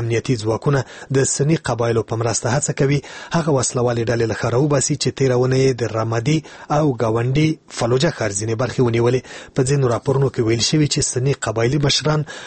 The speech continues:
او د سیمې ځینې چارواکي په ځان وژونکو موټر بم حملو کې په نښه شوي دي. د شیعهګانو په مشرۍ د عراق مرکزي حکومت دې ښارونو ته د پوځي قطو لاستولو ډډه کړې. د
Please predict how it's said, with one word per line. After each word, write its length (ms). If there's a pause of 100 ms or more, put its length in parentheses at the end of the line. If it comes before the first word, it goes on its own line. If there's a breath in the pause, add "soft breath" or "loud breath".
(100)
او 120
د 80
سیمې 320
ځینې 240
چارواکي 420
په 120
ځان 200 (120)
وژونکو 420
موټر 300
بم 180
حملو 360
کې 120 (300 loud breath)
په 100
نښه 240
شوي 260
دي. 80 (320 loud breath)
د 100
شیعهګانو 420
په 140
مشرۍ 320
د 100
عراق 360
مرکزي 400
حکومت 320 (320 loud breath)
دې 160
ښارونو 380
ته 100
د 240
پوځي 320
قطو 260
لاستولو 480
ډډه 260
کړې. 180 (2250 loud breath)
د 20